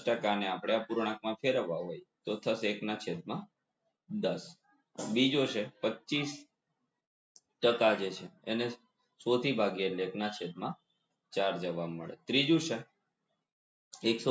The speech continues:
પચીસ ટકા ને, તો એમાં જવાબ મળશે પાંચના છેદમાં ચાર. ચોથામાં દાખલામાં સાઈઠ ટકા છે, તો એનો જવાબ મળશે આપણને સાઈઠના છેદમાં સો.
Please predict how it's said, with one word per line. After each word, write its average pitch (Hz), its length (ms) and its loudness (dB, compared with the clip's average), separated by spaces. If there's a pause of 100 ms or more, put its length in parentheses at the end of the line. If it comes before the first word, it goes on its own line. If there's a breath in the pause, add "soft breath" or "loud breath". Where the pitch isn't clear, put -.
પચીસ 139 380 -2
ટકા 127 340 0
ને, 113 100 0 (560)
તો - 40 -
એમાં 110 220 2
જવાબ 101 260 4
મળશે 95 280 -2
પાંચના 101 420 -6
છેદમાં 90 420 -8
ચાર. 82 240 -6 (720)
ચોથામાં 127 720 2
દાખલામાં 110 500 4
સાઈઠ 131 320 0
ટકા 92 300 0
છે, 98 160 -6
તો 92 100 -2
એનો 120 240 2
જવાબ 107 340 0
મળશે 117 340 -2
આપણને 95 360 -4
સાઈઠના 104 460 -4
છેદમાં 110 400 -4
સો. 123 160 -2